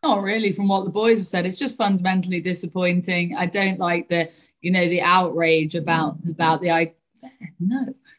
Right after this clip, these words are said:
the outrage about the idea of running him in the first place is just, like, it just snowballs into how, you know,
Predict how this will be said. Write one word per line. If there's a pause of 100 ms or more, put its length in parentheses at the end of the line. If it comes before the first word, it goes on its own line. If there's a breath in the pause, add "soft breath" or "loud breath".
(120)
the
outrage
about
the
idea
of
running
him
in
the
first
place
is
just,
like, (560)
it
just
snowballs
into
how, (100)
you
know,